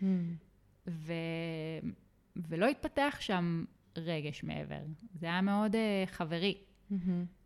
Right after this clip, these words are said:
Speaker 2: אבל, אה, אבל הטיפולים מאוד עזרו לי להבין שאני גם לא פותחת דברים, ששנינו היינו מאוד סגורים.
Speaker 1: Mm.
Speaker 2: אז זה היה יותר קשה גם, אה, לבטא את עצמי, כי לא היה מישהו שיוציא ממני רגש
Speaker 1: Mm-hmm.
Speaker 2: או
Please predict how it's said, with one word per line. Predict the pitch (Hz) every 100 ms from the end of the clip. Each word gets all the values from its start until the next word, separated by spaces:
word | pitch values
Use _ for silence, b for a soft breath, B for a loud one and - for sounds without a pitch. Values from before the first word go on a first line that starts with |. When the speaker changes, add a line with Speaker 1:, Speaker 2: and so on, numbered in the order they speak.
| - -
Speaker 2:
אבל, | 175 160 160 160 160
אה, | 160 160 -
אבל | 156 151
הטיפולים | 147 - 135 - 143 175 254 247
מאוד | 190 175 175
עזרו | 160 170
לי | 202
להבין | 190 151 147 233 254 240 247 - -
שאני | - - 156 151 147 147 - - 156 147
גם | 147 151 - -
לא | 156 175
פותחת | 196 233 220 233
דברים, | 175 156 147 151 - -
ששנינו | - - - - - - 196 208
היינו | 220 196
מאוד | 175 160
סגורים. | - 170 151 143
Speaker 1:
Mm. | - 196 196 175
Speaker 2:
אז | 160
זה | 160 160
היה | 160 175 185 180 - - 160
יותר | - 190 185 180 -
קשה | - - -
גם, | 190 220 190
אה, | 165 160
לבטא | 160 - - 240
את | 160
עצמי, | 185 - 160
כי | -
לא | 170
היה | 196
מישהו | 214 233
שיוציא | - 156 - 202
ממני | 214 185 156 147 - _ _
רגש | 156 170 170 175 165 -
Speaker 1:
Mm-hmm. |
Speaker 2:
או | 156 147 143 143